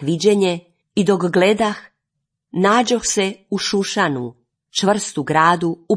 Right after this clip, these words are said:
pokrajini Elamu. I u viđenju se vidjeh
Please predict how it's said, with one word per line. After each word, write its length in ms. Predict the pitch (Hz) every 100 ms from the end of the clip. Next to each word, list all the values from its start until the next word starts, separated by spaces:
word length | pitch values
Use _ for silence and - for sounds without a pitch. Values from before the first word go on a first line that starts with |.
| -
pokrajini 580 | 185 185 170 160 151 -
Elamu. 580 | 147 147 139 127 120 127 _ _ _ _ _ -
I 120 | 185
u 60 | 160
viđenju 560 | 180 240 269 240 214 -
se 280 | - 170 156 -
vidjeh 420 | 151 170 170 165